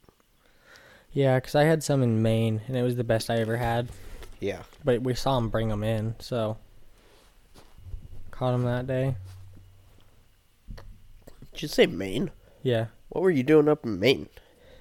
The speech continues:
Speaker 1: Uh, visiting family.
Speaker 2: That's a long ways away.
Speaker 1: Well, yeah, we went to Maine, New York,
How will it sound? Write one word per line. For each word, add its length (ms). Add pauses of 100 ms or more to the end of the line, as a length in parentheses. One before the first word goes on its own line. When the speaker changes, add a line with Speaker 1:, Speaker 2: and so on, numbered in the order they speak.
Speaker 1:
Uh, 300
visiting 360
family. 420 (2750)
Speaker 2:
That's 200
a 80
long 420
ways 240
away. 240 (560)
Speaker 1:
Well, 100
yeah, 200
we 240
went 220
to 100
Maine, 600 (1500)
New 200
York, 640